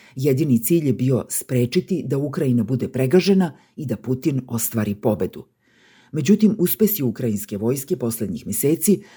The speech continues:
doveli su razlike među ovim taborima u centar evropske debate. U tom smislu,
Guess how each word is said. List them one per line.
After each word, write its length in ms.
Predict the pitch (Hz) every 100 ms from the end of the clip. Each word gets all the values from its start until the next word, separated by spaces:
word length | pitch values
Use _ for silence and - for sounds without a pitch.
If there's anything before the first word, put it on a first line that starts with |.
| -
doveli 400 | 131 165 185 156
su 180 | - 131
razlike 460 | 120 123 151 147
među 240 | 110 101 113
ovim 220 | 98 87
taborima 600 | 131 131 180 202 175 -
u 100 | 175
centar 520 | 175 - 170 175 151 -
evropske 480 | 120 107 107 - 101
debate. 500 | 92 110 101 - 82 - _ - -
U 120 | 143
tom 240 | 135 131 98
smislu, 560 | - 131 185 - 202